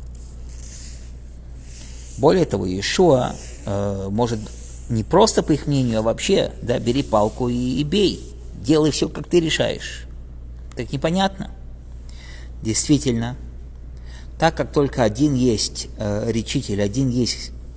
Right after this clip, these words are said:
тот, кто говорит в поколении, а не двое – один есть глава поколения, Иешуа единственный управитель и, э, тот,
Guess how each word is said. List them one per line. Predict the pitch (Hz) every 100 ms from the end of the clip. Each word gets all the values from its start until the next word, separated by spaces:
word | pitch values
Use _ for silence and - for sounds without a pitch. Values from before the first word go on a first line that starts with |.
| -
тот, | 123 117
кто | 104
говорит | 107 107 110 113
в | - -
поколении, | 101 104 120 110 104
а | 101
не | 110
двое – | 101 101 95 98 - - - - - - -
один | - 98 117 123 - -
есть | 107
глава | 98 101 110
поколения, | 98 95 92 67 82 107 143 - - - - - - - - - - - - - - -
Иешуа | 101 110 104 160
единственный | 127 120 143 - 120 117 107 - -
управитель | 113 117 113 135 127 98 87 -
и, | 101 101 101 104
э, | 104 98 98 101 101 101 101 101 104
тот, | - 110